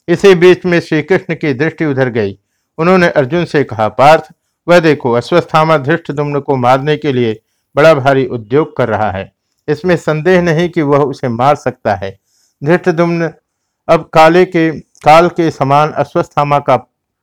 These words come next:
ग्रास बना ही चाहता है, इसलिए तुम इसे शीघ्र छुड़ाओ। ऐसा कहकर महाप्रतापी भगवान श्री कृष्ण ने जहाँ अश्वत्थामा था, उधर ही अपने घोड़े बढ़ाए। श्री कृष्ण और अर्जुन को आते देख उसने धृष्टद्युम्न को मारने का विशेष उद्योग किया।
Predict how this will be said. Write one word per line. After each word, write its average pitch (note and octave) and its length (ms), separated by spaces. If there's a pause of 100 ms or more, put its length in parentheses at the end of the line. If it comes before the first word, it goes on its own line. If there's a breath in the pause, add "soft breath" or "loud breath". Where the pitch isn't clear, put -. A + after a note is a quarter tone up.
(400)
ग्रास D3 340
बना C3+ 260
ही C3+ 120
चाहता A2+ 420
है, F#2+ 220 (300)
इसलिए F3 340
तुम E3+ 260
इसे D3+ 240
शीघ्र D3 340
छुड़ाओ। A2+ 460 (500)
ऐसा E3 260
कहकर E3+ 400
महाप्रतापी C#3+ 840
भगवान C#3 400
श्री C#3 220
कृष्ण E3+ 280
ने B2 220 (420)
जहाँ C#3 320
अश्वत्थामा D3+ 680
था, C#3+ 200
उधर C#3+ 340
ही E3 120
अपने C3 300
घोड़े C3+ 300
बढ़ाए। G#2+ 420 (380)
श्री F3 180
कृष्ण F#3+ 280
और D3+ 280
अर्जुन D#3 360
को E3 140
आते C#3 400
देख D3+ 300
उसने C#3 300
धृष्टद्युम्न D3 640
को C#3+ 140
मारने C3+ 420
का C3 140
विशेष B2+ 460
उद्योग C3 480
किया। G2 280